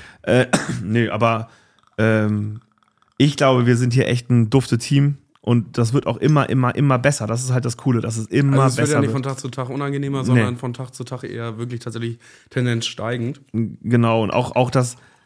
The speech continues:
Speaker 1: ich finde auch das Level, auf dem sich die Arbeit bewegt. Also man muss jetzt viel, viel weniger reden,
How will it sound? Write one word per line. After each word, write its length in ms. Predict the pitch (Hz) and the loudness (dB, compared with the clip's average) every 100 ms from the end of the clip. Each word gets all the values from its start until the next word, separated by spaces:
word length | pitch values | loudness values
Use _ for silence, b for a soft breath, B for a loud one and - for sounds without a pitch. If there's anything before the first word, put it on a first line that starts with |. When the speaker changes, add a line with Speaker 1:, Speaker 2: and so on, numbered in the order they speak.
| b b _ - - | b b _ -12 -2
Speaker 1:
ich 100 | 123 | 0
finde 240 | 226 220 | 4 4
auch 80 | 180 | 4
das 180 | 170 147 | 2 2
Level, 380 | 151 180 131 - | 4 4 4 2
auf 160 | 117 | 0
dem 180 | 131 123 | 2 2
sich 140 | 117 | 2
die 160 | 120 - | 0 0
Arbeit 300 | 117 120 117 | 0 0 0
bewegt. 440 | 120 113 120 120 | -2 0 2 0
Also 220 | - 120 123 | -2 -2 2
man 160 | 131 | 2
muss 160 | 156 160 | 2 0
jetzt 160 | 143 | -4
viel, 260 | - 202 202 | -4 0 0
viel 380 | - 180 170 147 | 0 -2 0 0
weniger 500 | 170 180 160 151 131 | 2 2 2 0 2
reden, 520 | 143 165 175 240 294 | 0 0 0 -2 -6